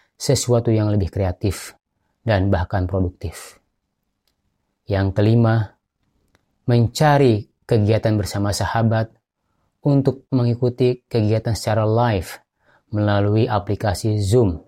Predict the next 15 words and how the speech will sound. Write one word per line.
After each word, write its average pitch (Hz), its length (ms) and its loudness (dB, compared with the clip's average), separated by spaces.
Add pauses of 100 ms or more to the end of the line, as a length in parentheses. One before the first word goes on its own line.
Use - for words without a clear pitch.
(440)
atau 120 320 0
Google 120 320 2
Meet, 131 480 0 (560)
seperti 107 720 0 (640)
diskusi 110 480 -2
santai 104 320 0
online 110 580 2 (600)
atau 147 600 0
obrolan 113 600 2
online 113 560 0 (400)
yang 127 180 4
membahas 131 480 2
topik-topik 123 560 0
yang 123 160 2
menarik, 131 480 0